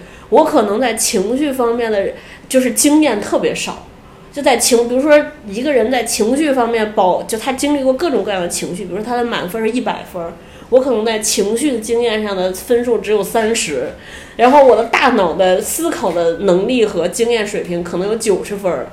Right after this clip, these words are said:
所以我遇到任何事情，我都不自觉的、下意识的会用大脑去分析。然后大，咨询师跟我说，每次跟我聊天说，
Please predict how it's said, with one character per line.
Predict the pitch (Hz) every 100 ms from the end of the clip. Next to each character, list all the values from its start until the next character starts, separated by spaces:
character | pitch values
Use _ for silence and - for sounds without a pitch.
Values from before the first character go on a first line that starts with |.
| - - - -
所 | -
以 | 311 311
我 | 269 226 233
遇 | 277
到 | 269 262
任 | 254 370 294
何 | - 170
事 | 175 196
情， | 185 165
我 | 160 208
都 | 226
不 | 240 208
自 | 240 277
觉 | 208 175
的、 | 214
下 | - 247
意 | 214
识 | 214
的 | 196 185
会 | 185 233
用 | 208 180 175
大 | - 220
脑 | 196 170
去 | 175
分 | 185 - 277 269
析。 | 262 - - - - -
然 | 233
后 | 285 269
大， | 269 262
咨 | 330 - - 311
询 | 262
师 | 254 277
跟 | 240
我 | 254
说， | 190
每 | 233 233
次 | 269 302
跟 | 262
我 | 220
聊 | 190 175
天 | 220 220
说， | 220 226